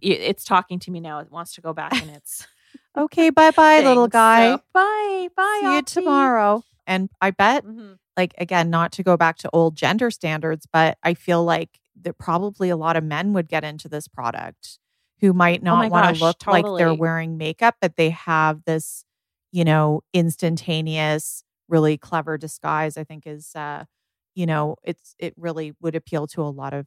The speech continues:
Speaker 2: people.
Speaker 1: And something else I wanted to mention just really quickly is, like, I personally think that this has a lot of potential on the body as well, like, across your
Speaker 2: Mm-hmm.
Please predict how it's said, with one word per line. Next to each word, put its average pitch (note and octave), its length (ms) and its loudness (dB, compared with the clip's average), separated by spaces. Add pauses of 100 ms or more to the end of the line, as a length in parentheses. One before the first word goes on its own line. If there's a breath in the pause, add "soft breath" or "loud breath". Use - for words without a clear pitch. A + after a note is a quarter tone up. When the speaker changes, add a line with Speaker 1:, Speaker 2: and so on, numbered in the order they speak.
(160)
Speaker 2:
people. - 520 -4 (520)
Speaker 1:
And G3 240 0
something G3+ 300 -6
else F3+ 220 -4
I F3+ 40 -4
wanted F3 200 -4
to - 100 -12
mention E3 280 -6
just - 320 -10
really F3 260 -4
quickly G3 380 -4
is, D3+ 120 -4
like, D#3+ 160 -12
I F3 220 4
personally A3+ 480 -6
think A3 220 -4
that F#3 120 -6
this E3 220 -4
has E3+ 180 -4
a E3+ 60 -4
lot D#3+ 160 0
of D#3+ 80 -8
potential D#3+ 400 -10
on D#3+ 160 -6
the D#3+ 80 -8
body D3+ 480 -4
as F3+ 200 -6
well, F3+ 360 4
like, F3+ 180 -4
across - 460 -2
your E3+ 80 -6
Speaker 2:
Mm-hmm. - 60 -14